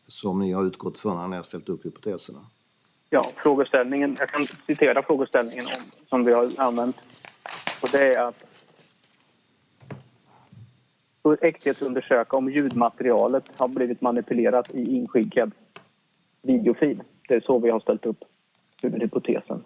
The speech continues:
Speaker 2: Och sen faller den under den, den normala hypotesen för äkthetsundersökningar genom att material har lagts till, kopierats eller tagits bort.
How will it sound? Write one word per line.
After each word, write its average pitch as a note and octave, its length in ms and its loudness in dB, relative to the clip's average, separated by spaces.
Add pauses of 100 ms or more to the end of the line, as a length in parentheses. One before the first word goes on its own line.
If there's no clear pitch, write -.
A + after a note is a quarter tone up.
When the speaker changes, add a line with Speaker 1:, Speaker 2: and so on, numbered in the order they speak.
(120)
Speaker 2:
Och - 100 -8
sen B2+ 280 0
faller B2+ 280 0
den A#2 240 0
under A2+ 200 0
den, A2 160 -10 (160)
den A#2 280 -2
normala A#2 560 2 (160)
hypotesen A2 580 -4
för G#2+ 100 0
äkthetsundersökningar A2 1000 -2
genom A2 360 -2
att G#2+ 140 0 (640)
material A#2 520 2
har A2+ 100 -4
lagts G#2 300 -4
till, A#2 200 0
kopierats A2 560 2
eller G#2 140 -2
tagits G#2+ 340 -2
bort. - 380 -4